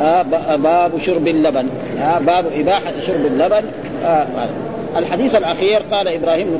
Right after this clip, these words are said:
طهمان عن شعبة عن قتادة عن أنس بن مالك قال: قال رسول الله صلى الله عليه وسلم: "رفعت إلى السدرة، ها، فإذا أربعة أنها-،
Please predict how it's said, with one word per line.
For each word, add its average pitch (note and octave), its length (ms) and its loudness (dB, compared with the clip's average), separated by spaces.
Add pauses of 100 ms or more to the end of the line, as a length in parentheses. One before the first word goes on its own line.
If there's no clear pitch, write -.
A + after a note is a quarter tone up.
طهمان F3 360 0
عن D#3+ 140 0
شعبة G3+ 300 2
عن D#3+ 120 0
قتادة F3 400 0
عن D#3 140 0
أنس F3+ 240 0
بن D#3 220 0
مالك A3+ 360 2
قال: F3 120 0
قال F3+ 340 2
رسول E3 200 -2
الله D#3 200 2
صلى D3 140 0
الله G3+ 120 0
عليه A3+ 240 2
وسلم: - 60 -6 (360)
"رفعت F#3 420 -2 (560)
إلى E3 120 2
السدرة، E3+ 500 2 (340)
ها، F3+ 180 2
فإذا F3 280 2
أربعة E3 440 0 (140)
أنها-، D#3+ 460 0